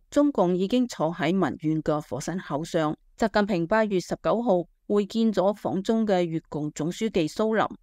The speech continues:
但中共官媒開始只有遠距離嘅畫面影片，習近平拋頭露面嘅真人秀並冇起到打破謠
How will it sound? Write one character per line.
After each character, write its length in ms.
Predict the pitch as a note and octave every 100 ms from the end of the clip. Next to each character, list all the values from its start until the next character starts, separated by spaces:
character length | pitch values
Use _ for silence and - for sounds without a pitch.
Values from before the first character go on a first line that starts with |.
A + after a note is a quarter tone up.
| _
但 260 | - G3+ G#3
中 160 | G3+ C#4+
共 180 | G#3 D#3+
官 220 | - A3
媒 60 | G3
開 240 | - - G3+ G3
始 260 | - F3 - _
只 100 | -
有 240 | A#3+ C#4+ G#3+
遠 220 | E3 F3+
距 260 | - D#3 E3+
離 160 | D3+
嘅 40 | - E3+ E3+
畫 180 | C#3
面 240 | D3 C#3+ E3+
影 140 | D#3+ D3+
片， 360 | - B2+ D#3 - _
習 120 | - E3+
近 160 | E3
平 240 | E3 D#3+ -
拋 200 | - A3+
頭 220 | A#3 F3
露 160 | D#3+ D#3+
面 240 | E3 D#3
嘅 180 | D3+ F3+
真 200 | F3+ A3+
人 160 | G#3+ D#3
秀 320 | - E3+ F3 _ -
並 180 | G3
冇 240 | G3+ F3+ G#3
起 140 | G#3
到 180 | A#3 G#3
打 260 | - B3 F#3+
破 240 | - D#3+
謠 180 | D#3 C3+